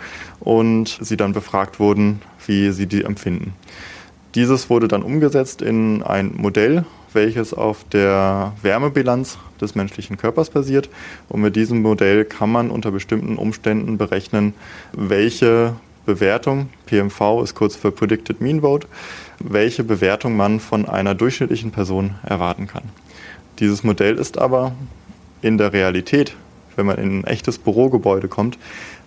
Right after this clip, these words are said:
nicht mehr wirklich zutreffend. Also es gibt sehr, sehr viele Bedingungen, dadurch, dass in der Realität viel mehr Faktoren hinzukommen, wodurch diese Bewertung, die man ausrechnet, nicht mehr zutreffen.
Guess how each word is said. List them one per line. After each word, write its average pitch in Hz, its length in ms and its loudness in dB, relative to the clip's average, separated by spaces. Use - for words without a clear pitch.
nicht 117 300 0
mehr 107 140 2
wirklich 107 260 0
zutreffend. - 580 -8
Also 98 180 -2
es 101 120 -6
gibt - 180 0
sehr, 107 180 4
sehr 113 100 4
viele 110 280 2
Bedingungen, 123 540 2
dadurch, 104 280 0
dass 101 200 -4
in 104 80 0
der 101 100 2
Realität 101 460 0
viel 127 200 0
mehr 127 200 2
Faktoren 107 440 0
hinzukommen, 110 520 -6
wodurch 110 640 4
diese 110 300 2
Bewertung, 110 540 2
die 107 120 -4
man 101 160 -2
ausrechnet, 123 580 -2
nicht 101 280 -4
mehr 101 120 -6
zutreffen. - 460 -14